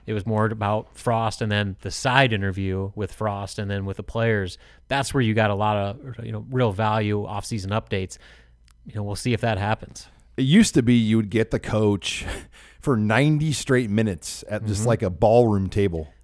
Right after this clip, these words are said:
Speaker 1: Yeah, with Bo, we're talking about, like, the steak selection at Hy-Vee, and <laughs> it got,
Speaker 2: And
Speaker 1: it got, it got pretty, uh, dry at the end of it.
Speaker 2: But yeah, no, it will be interesting to see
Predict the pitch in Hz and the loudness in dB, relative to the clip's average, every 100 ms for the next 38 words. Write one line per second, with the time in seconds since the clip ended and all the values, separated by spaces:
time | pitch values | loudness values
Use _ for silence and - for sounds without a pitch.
0 | - 117 101 101 113 107 110 110 95 104 | -4 -2 -2 -4 0 2 4 2 -2 -2
1 | 107 107 101 98 98 92 - 110 104 - | -2 -4 -4 -4 -6 -6 -6 -6 -6 -6
2 | 104 98 - 104 90 104 104 98 101 104 | -6 -6 -6 -6 -4 -2 -2 -2 -4 -4
3 | 110 131 - 855 831 784 - - - - | -6 -10 -12 -14 -12 -8 -8 -6 -8 -8
4 | - - 156 131 117 180 160 180 180 170 | -12 -2 2 2 2 -10 -6 2 2 2
5 | 170 135 143 123 107 98 95 104 95 95 | 0 2 2 4 2 0 0 -2 0 -2
6 | 92 95 95 90 101 120 117 117 113 110 | -4 -6 -8 -6 0 2 4 6 6 4
7 | 113 107 113 131 156 139 131 127 120 - | 2 0 -4 0 2 4 2 2 -2 -2
8 | 120 95 - 127 117 110 101 | -2 -2 -4 -2 0 2 0